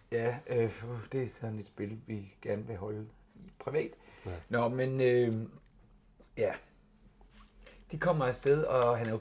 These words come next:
Speaker 1: dybt irriteret over det her Weisse.
Speaker 2: Ja, jeg vil så sige, at Frick har det i hvert fald godt med, han, nu synes han, der står et et mellem ham og
Speaker 1: Ja.
Speaker 2: Weisse, så... Øh,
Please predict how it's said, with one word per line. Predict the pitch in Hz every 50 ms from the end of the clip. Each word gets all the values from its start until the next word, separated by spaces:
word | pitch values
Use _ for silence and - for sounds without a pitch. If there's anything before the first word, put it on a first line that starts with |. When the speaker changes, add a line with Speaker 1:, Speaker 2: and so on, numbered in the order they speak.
| - -
Speaker 1:
dybt | 143 110 - 113
irriteret | 110 104 - - 123 110 101
over | 98 95 95
det | 95 107
her | 110 98
Weisse. | - - - 107 107 - - - - - - - -
Speaker 2:
Ja, | 117 120 131 143 139 -
jeg | 127 117
vil | 113 101
så | 110 107
sige, | - 120 117 113 110
at | 110 104
Frick | - 127 135 135 -
har | 131 127
det | 120
i | 113
hvert | 110 104
fald | 107 101
godt | - 120 123 - -
med, | 117
han, | 113 113 110 104
nu | 104 104 104 110 117
synes | 110 - 120 110
han, | 117 110 104
der | 101 95
står | - 107 104 -
et | 110 117 113
et | 117 110 113
mellem | 113 107 104 98 101
ham | 104 101
og | 107 101
Speaker 1:
Ja. | 101 -
Speaker 2:
Weisse, | 104 104 95 101 95
så... | - - 101 101 101 98 98
Øh, | 92